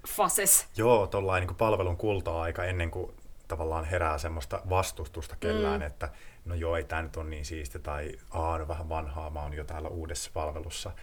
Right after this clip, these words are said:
Speaker 2: ja sitten
Speaker 1: Mm.
Speaker 2: vähän katsotaan silleen, että aa, tuolla on vaan noi.
Speaker 1: Ja sit kun siinkin oli aluksi,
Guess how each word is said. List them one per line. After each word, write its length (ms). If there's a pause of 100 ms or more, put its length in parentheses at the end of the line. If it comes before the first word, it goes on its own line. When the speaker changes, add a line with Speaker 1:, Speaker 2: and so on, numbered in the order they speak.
(160)
Speaker 2:
ja 60
sitten 160
Speaker 1:
Mm. 120
Speaker 2:
vähän 180 (120)
katsotaan 440
silleen, 360
että 260
aa, 300
tuolla 240
on 80
vaan 180
noi. 220 (500)
Speaker 1:
Ja 100
sit 320
kun 120
siinkin 420
oli 160
aluksi, 480